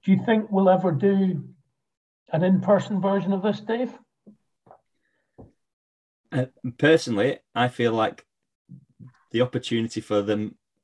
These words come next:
Speaker 2: most amount of people we can possibly get onto it is maximised by running that online.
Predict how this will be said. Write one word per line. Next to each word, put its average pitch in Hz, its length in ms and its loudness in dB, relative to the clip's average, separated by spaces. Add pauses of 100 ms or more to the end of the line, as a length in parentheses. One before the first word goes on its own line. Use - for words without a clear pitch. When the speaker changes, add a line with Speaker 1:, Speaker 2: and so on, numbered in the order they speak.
(100)
Speaker 2:
most 113 300 -4
amount 110 180 -4
of - 60 -10
people 104 280 -4
we 98 80 -2
can 95 140 -10
possibly 101 380 -6
get 101 180 -6
onto 104 360 -6
it 85 220 -2 (200)
is 92 160 -6
maximised 95 640 -6
by 92 160 -4
running 90 340 -6
that 87 200 -4
online. 87 500 -4